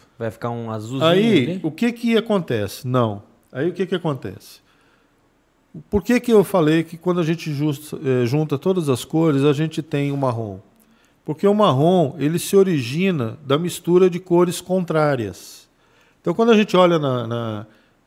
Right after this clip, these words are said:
Speaker 2: no círculo de cores cromático, o que é uma cor contrária? É a cor que está do outro lado em relação à cor que você escolheu.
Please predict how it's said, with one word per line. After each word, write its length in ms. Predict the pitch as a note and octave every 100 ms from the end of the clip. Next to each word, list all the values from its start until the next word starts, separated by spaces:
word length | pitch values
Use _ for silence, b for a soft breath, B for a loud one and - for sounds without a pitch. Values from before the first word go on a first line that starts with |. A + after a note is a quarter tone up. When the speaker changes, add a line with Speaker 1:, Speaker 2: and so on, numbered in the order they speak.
| _
Speaker 2:
no 140 | C3+
círculo 420 | B2 D#3 C#3+ C#3 B2
de 120 | A2+
cores 400 | - F#3 D3+ A2
cromático, 680 | A#2 A#2 E3 F#3 - - B2 b b b b
o 80 | E3
que 160 | - G#3
é 40 |
uma 160 | G#3 G3+
cor 240 | - F#3
contrária? 800 | F3 E3+ C#3+ - B2 A2+ G#2+ G#2
É 100 | - E3+
a 80 |
cor 260 | E3 G3 G3
que 100 | G3+
está 240 | - F#3+
do 120 | F#3 F#3+
outro 400 | G#3 B3 C4 B3
lado 380 | F3+ E3+ F3 F#3+
em 40 |
relação 480 | E3 F3+ F#3 - E3+
à 60 | E3+
cor 260 | E3 E3
que 100 | E3
você 260 | F3 D#3+ E3+
escolheu. 560 | E3 - F#3+ C#3 A2+